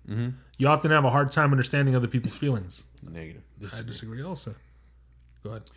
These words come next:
Speaker 1: When starting to work on a project, you prefer to make as many decisions up front as possible.
Speaker 2: Yeah, 'cause then you're not learning on the way. Like, say you have a
Speaker 1: <clears throat>
Speaker 2: project and you don't think about it and you're doing it and you start fucking things up. It's like, I should have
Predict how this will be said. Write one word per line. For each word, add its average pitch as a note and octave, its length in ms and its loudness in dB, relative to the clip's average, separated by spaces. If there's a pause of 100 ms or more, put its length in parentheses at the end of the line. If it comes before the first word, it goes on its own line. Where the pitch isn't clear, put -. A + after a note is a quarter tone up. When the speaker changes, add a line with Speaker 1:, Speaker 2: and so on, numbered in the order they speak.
(260)
Speaker 1:
When C3 100 0
starting F#3 280 4
to D#3 60 0
work D#3+ 220 0
on D#3 80 0
a C3 80 2
project, D3 480 2
you C3 100 0
prefer D3+ 320 -2
to C#3+ 80 0
make C3+ 260 0
as - 140 -2
many C3+ 240 0
decisions B2+ 540 0
up A#2 140 -4
front D#3 420 -4
as G#2+ 240 -6
possible. G2 600 -6 (520)
Speaker 2:
Yeah, F#3+ 240 6
'cause B2+ 200 -2
then D3+ 120 2
you're D3+ 140 2
not C3+ 180 2
learning C3+ 300 6
on B2 120 2
the A#2 60 0
way. A#2 220 2
Like, G2+ 260 -8
say B2 140 -2
you A#2+ 180 4
have A#2+ 140 2
a A2+ 60 2
Speaker 1:
<clears throat> - 40 -4
Speaker 2:
project A#2+ 540 2 (400)
and G#2+ 80 -6
you A2+ 100 2
don't D3 220 6
think B2 140 4
about A2 340 0
it G#2+ 40 -2
and G#2+ 80 -2
you're A#2 100 4
doing B2 320 6
it A#2 40 2
and A2+ 80 0
you G#2+ 60 -2
start A#2 240 -2
fucking A#2 340 0
things A2 220 -2
up. A2 160 0
It's F#2+ 100 -12
like, F#2 140 -10
I F#2+ 80 -8
should G#2+ 240 -4
have F#2 80 -12